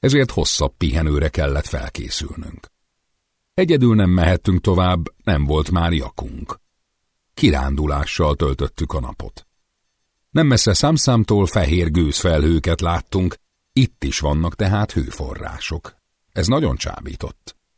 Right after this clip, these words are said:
Kényelmesen ballagtunk ki az állomásról.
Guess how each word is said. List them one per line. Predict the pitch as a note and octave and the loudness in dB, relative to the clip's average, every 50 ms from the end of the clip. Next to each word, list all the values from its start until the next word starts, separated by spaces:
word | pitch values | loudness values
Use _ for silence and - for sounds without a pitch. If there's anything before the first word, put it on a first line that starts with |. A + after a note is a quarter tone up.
| _ _ _ _ _ _ _ _ _ _ | _ _ _ _ _ _ _ _ _ _
Kényelmesen | _ - C3+ A2+ F#2+ F2 F2 E2+ E2 E2+ E2+ - - G2 F#2 F2 | _ 2 4 4 4 4 4 4 4 2 2 2 2 2 2 2
ballagtunk | F2+ F2 E2 D#2+ E2+ D#2+ - - - F2 E2 D#2 | 2 2 4 2 2 0 0 0 0 2 2 2
ki | - F2+ E2 | 0 0 0
az | D#2+ D#2 - | 0 0 0
állomásról. | D#2+ D2 C2 C2+ C2+ C2+ C2+ C2+ C2 C#2+ - - D2+ - - - - - | -2 -4 -4 -4 -2 -2 -2 -4 -6 -8 -10 -10 -10 -10 -10 -12 -16 -20